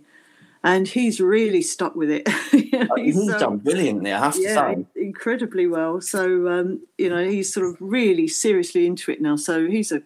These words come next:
Speaker 1: committed vegan as well now, and, um, that's really good to see. So I like the fact that we have that, you know, and it just gives people an opportunity. And it,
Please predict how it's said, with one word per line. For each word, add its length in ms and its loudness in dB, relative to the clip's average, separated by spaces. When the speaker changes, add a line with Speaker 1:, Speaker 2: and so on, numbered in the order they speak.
Speaker 1:
committed 380 -6
vegan 320 2
as 120 -4
well 220 2
now, 280 2
and, 260 -2
um, 440 2
that's 340 0
really 220 2
good 180 -4
to 80 -10
see. 320 0
So 300 0
I 100 0
like 460 2
the 120 -2
fact 340 0
that 100 -4
we 160 0
have 280 -2
that, 520 -2
you 80 0
know, 60 2
and 100 2
it 160 0
just 280 -2
gives 200 -2
people 320 -2
an 80 0
opportunity. 760 2
And 100 4
it, 160 -4